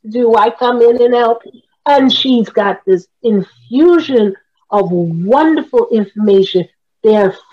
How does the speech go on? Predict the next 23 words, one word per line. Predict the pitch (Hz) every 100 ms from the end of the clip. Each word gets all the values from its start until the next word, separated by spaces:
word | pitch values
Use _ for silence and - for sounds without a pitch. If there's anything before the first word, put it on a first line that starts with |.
| _
foods | 339 339 330 330 -
and | 226 202 214 262
new | 320 302
meals | 233 226 277 311 311 302 285 -
and | 202 190
smoothies | - - - 262 349 339 320 269 302 302 294 269
and | 214 190 - _ - _ _
supplements | - 370 - 302 269 294 294 - 208
and | - - _ -
herbs | 302 320 330 320 240 208 214
and | 214 190 _ _ _ _ _
all | 349 403 403 392
kinds | - - 311 302 269 233
of | 196
amazing | 190 180 180 196 247 277 285 285 277 262 254
things. | 202 185 165 _ _ _
But | 233 220
we | 247 -
ask | 262 311 370 381 -
that | 220 233 - 226
you | 220
don't | 175 147 240 311 339 - _ - 175
do | 151 214 233 208 190